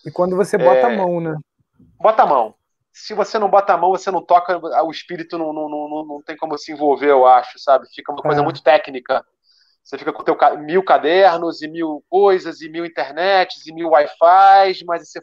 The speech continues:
Speaker 2: fala, pô. Então foi, foi fundamental fa-,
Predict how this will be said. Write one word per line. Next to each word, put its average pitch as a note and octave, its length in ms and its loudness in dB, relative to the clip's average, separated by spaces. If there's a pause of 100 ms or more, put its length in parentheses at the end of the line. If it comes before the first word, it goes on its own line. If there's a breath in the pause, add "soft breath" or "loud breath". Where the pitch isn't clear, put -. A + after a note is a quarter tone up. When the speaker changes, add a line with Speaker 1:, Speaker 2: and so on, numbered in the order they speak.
(100)
Speaker 2:
fala, G3 440 4
pô. D#3 440 -4 (1080)
Então F3 240 -2
foi, F#3+ 200 0 (160)
foi E3+ 120 -8
fundamental F#3+ 680 2
fa-, E3+ 240 2